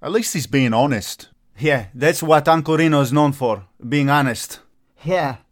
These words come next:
Speaker 1: Well, listen, guys, we gotta wrap this thing up.
Speaker 3: What do you mean? I just got here.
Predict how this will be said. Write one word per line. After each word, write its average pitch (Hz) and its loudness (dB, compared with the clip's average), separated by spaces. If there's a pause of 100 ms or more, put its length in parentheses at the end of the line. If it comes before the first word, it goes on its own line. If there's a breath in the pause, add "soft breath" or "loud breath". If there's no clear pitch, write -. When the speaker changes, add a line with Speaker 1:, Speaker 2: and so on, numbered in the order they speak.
(180)
Speaker 1:
Well, 123 -4
listen, 143 0
guys, 127 0
we 143 -6
gotta 180 2
wrap 127 0
this 120 -8
thing 117 -2
up. 113 0 (600)
Speaker 3:
What 185 -4
do 294 -6
you 294 -4
mean? 262 2
I 185 4
just 220 0
got 269 6
here. 147 0